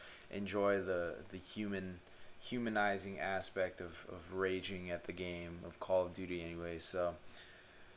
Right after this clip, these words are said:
And also, this is in the middle of a live commentary session. This is not, you know, the first game that I played. This is, you know, a random snippet of that session because I thought this represented what I could bring to you guys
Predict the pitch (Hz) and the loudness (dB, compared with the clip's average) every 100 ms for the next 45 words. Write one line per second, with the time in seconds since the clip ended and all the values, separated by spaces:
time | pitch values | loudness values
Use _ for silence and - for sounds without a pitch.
0 | - - - - - - - - 160 170 | -16 -16 -18 -20 -20 -20 -20 4 6 8
1 | 175 175 - - 151 151 156 151 131 - | 8 6 8 12 12 12 10 8 8 2
2 | 139 131 120 123 123 110 98 101 104 104 | 2 2 4 6 8 8 6 8 8 8
3 | 104 - - 110 110 104 117 107 - 113 | 6 0 4 6 4 4 4 4 6 6
4 | 110 117 117 113 95 101 95 98 98 101 | 6 2 0 0 0 -2 0 2 4 4
5 | - - - - 101 95 90 90 92 - | 2 -4 -16 -8 -4 -2 -2 0 -2 4
6 | 113 104 - 101 98 90 87 104 98 95 | 4 4 2 0 2 0 0 2 4 4
7 | 95 92 - - 92 - 95 82 - - | 0 -4 -10 -6 -4 -2 -4 -4 -8 -10
8 | - 92 92 87 80 90 101 101 101 98 | -10 -4 -2 2 2 4 4 4 4 0
9 | - - 110 104 113 - - - 101 98 | -2 -2 0 2 2 0 -2 2 2 4
10 | 104 117 - 113 104 110 107 95 104 95 | 4 4 4 6 6 4 0 -4 0 -2
11 | 90 87 - 95 92 - 92 - 87 95 | 2 4 8 6 6 2 2 2 -2 0
12 | 92 90 90 87 85 - 101 95 98 95 | 0 0 4 4 4 0 -2 0 0 0
13 | 101 95 95 95 95 92 - | -2 4 8 10 8 4 -2